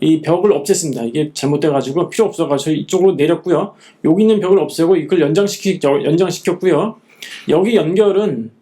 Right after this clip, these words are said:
그 T형 연결로 부드럽게 연결이 되도록 지정을 했습니다. 이렇게. 그 참고로 T형 연결은 어떻게 했냐면 저희가요. 우클릭 하시게 되면은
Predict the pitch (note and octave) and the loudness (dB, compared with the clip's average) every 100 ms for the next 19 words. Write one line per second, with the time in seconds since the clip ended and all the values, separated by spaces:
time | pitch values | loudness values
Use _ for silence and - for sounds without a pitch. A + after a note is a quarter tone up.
0 | _ _ _ _ D#3 D3 - A#3+ C4 A#3 | _ _ _ _ -4 -2 -2 0 2 2
1 | F3+ F#3 F3 G3 G#3 - - G3+ G#3 G#3 | 0 2 2 2 0 -4 0 0 2 4
2 | G3+ D3 D3+ E3+ D3 D3 D3 G3 - - | 2 2 0 0 0 0 2 2 0 -4
3 | C#3 C#3 C#3 C3+ A#2 A#2 A2+ A#2+ B2 G#3 | -2 0 -2 -4 -6 -6 -8 -8 -4 -4
4 | - _ _ - - - _ - C3 B2+ | -6 _ _ -20 -20 -20 _ -2 0 0
5 | A#2+ G#3+ G#3 G3+ F#3+ - C4+ B3 E3+ D#3 | 0 0 4 2 2 -2 0 2 0 2
6 | F3+ D3 - D3+ C#3 C#3 C3+ C3 C#3 F#3+ | 0 0 -2 -2 0 -2 -2 0 -2 -8
7 | _ _ _ _ - E3 A3+ A3 G#3 G3 | _ _ _ _ -10 0 2 4 2 2
8 | F#3+ F#3 G#3+ G#3+ - | 2 2 0 0 -4